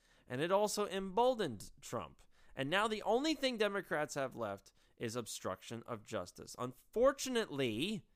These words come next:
you cannot have obstruction of justice if you don't have a crime. What is there to obstruct? So they don't have anything there either.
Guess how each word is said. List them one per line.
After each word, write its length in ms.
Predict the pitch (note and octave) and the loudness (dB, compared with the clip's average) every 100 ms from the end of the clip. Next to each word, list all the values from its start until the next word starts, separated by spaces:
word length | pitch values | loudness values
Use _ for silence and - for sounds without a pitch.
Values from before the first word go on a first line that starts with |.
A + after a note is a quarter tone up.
| _ _ _ _ | _ _ _ _
you 140 | - C3+ - | -14 -14 -2
cannot 400 | G3+ A#3 C4 G#3 | 0 4 2 2
have 400 | G3+ G#3+ F#3+ F3+ | 2 4 4 2
obstruction 600 | D3 - F3+ D#3 E3+ D#3 | -2 0 2 2 -2 -4
of 160 | A2+ | -4
justice 640 | A2 B2+ A2+ - D3 D#3 - | 0 0 0 -2 -4 -2 -6
if 140 | C#3+ | -6
you 140 | G3+ | -6
don't 320 | D3 F#3+ G3+ - | 6 6 6 2
have 240 | E3 F3+ | 2 4
a 60 | G3+ | 2
crime. 640 | - A#3 D4+ D4 D3+ F2+ - _ _ - _ - - C#3+ | 4 8 10 10 6 -2 -20 _ _ -20 _ -20 -18 4
What 180 | G#3+ | 4
is 140 | A#3+ F3 | 4 2
there 240 | G3 G3+ | 4 4
to 220 | G3 G#3+ | 2 -2
obstruct? 880 | - F#3+ F3 - C4+ C4 - - - - - - _ - - - _ _ _ | 0 0 0 4 8 8 8 -2 -12 -14 -20 -20 _ -20 -20 -20 _ _ _
So 200 | - G#2 | -14 -10
they 180 | F#2+ A2 | -6 -4
don't 220 | A#2+ A#2 | -4 -2
have 160 | A#2+ - | -4 -6
anything 460 | A#2+ A2+ - G2 F#2 | -6 -6 -8 -10 -6
there 220 | F#2+ F#2+ | -6 -4
either. 440 | - C#3+ B2+ F2+ | 0 0 0 -4